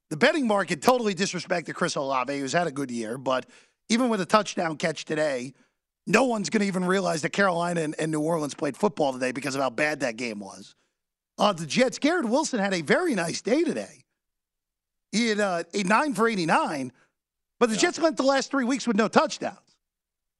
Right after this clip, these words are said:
Speaker 1: So
Speaker 2: <laughs>
Speaker 1: how do you justify giving it to him? And then last week, look, Kenneth Walker became an odds-on favorite going into this week. I thought that was insanity. I didn't understand that at all. He had a reasonable game last week, but nothing crazy.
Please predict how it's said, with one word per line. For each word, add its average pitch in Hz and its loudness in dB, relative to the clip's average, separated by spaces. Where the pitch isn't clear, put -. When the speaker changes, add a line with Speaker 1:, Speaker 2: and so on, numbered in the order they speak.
Speaker 1:
So 254 0
Speaker 2:
<laughs> 180 -4
Speaker 1:
how 285 6
do 330 -2
you 294 0
justify 233 2
giving 220 0
it 196 -2
to 165 0
him? 190 0
And 214 2
then 233 0
last 277 -2
week, 214 -2
look, 208 0
Kenneth 277 2
Walker 233 2
became 208 -2
an 170 -2
odds-on 170 0
favorite 165 -4
going 214 0
into 214 -2
this 208 -4
week. 226 -4
I 311 6
thought 214 0
that 170 0
was 139 -6
insanity. 120 -8
I 269 6
didn't 247 2
understand 185 -2
that 135 -2
at 123 -4
all. 127 -2
He 285 4
had 302 2
a 180 0
reasonable 214 0
game 147 -2
last 123 -4
week, 147 -4
but 160 -2
nothing 170 0
crazy. 165 -4